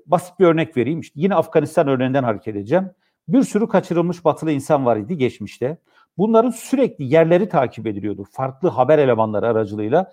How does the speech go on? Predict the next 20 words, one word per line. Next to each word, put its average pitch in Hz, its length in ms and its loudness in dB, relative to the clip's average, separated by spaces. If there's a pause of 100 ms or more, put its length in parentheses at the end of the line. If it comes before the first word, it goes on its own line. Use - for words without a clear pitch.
(140)
hiçbir 214 240 -6
zaman 175 240 2
da 185 100 0
doğru 156 220 4
çıkmıyordu. 101 500 -10 (560)
Yani 151 220 4
bir 175 80 6
operasyon 170 480 2
yapmayı 160 500 0
bırakın, 214 380 2 (460)
o 180 120 0
kişinin 190 640 -4
yerine 165 560 0
yönelik 156 440 0
bir 170 160 0
haber 165 300 4
elde 165 220 4
etmek 170 340 -6
mümkün 147 340 -4
değildi. 110 400 -4